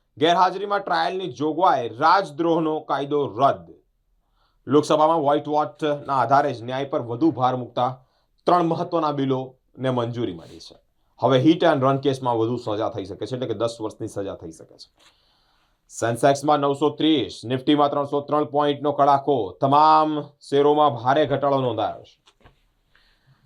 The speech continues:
પાલિકાનું સામૂહિક સમારકામ, એ ચાર લાખ લોકોને પાણી નહીં મળે, પાણી માટે તકલીફ વેઠવી પડશે.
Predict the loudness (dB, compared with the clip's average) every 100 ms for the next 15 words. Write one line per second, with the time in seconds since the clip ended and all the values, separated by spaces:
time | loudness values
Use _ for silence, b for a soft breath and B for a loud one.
0 | _ _ _ _ _ -16 -16 _ _ _
1 | 2 4 4 4 2 0 -4 0 2 2
2 | 2 2 4 0 -2 -2 2 2 2 0
3 | 0 -4 -12 -18 _ _ _ -8 -8 -4
4 | 2 2 2 0 0 0 -4 -20 _ -10
5 | -2 -2 -2 -6 -8 -16 _ -4 -4 -4
6 | -6 -8 -10 -12 -20 _ _ _ -4 -4
7 | -4 -8 -10 -18 _ _ _ _ _ -2
8 | 4 4 4 0 -6 -4 -10 -10 -20 -20